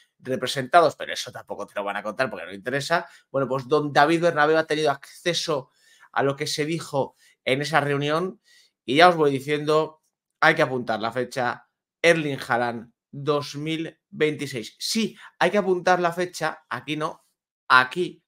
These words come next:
en el calendario. Ahora que está puesto el mes de marzo no decís nada. Claro.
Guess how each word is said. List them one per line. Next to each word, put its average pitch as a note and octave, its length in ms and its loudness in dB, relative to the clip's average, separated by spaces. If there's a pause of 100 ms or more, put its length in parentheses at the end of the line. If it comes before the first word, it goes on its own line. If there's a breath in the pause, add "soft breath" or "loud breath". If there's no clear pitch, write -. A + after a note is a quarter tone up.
(460)
en F3 140 4
el G3 200 4
calendario. G3 640 -2 (600)
Ahora F3 260 10
que G#3+ 60 0
está G3+ 260 0
puesto G3+ 280 -2
el F3+ 100 2
mes F3 180 -2
de E3+ 80 -2
marzo F3 260 -2
no G#3 80 -2
decís C#3 260 -4
nada. D#3 440 -2
Claro. - 320 -8